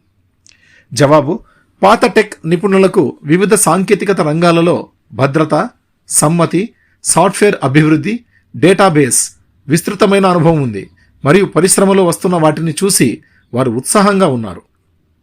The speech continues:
ప్రశ్న, విన్సెంట్ ప్రకారం పారదర్శకత యొక్క ప్రాముఖ్యత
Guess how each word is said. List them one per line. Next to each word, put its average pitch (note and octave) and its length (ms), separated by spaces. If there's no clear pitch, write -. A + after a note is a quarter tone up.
ప్రశ్న, D3 300
విన్సెంట్ G3+ 520
ప్రకారం F3 480
పారదర్శకత F3 600
యొక్క D3+ 320
ప్రాముఖ్యత D#3+ 840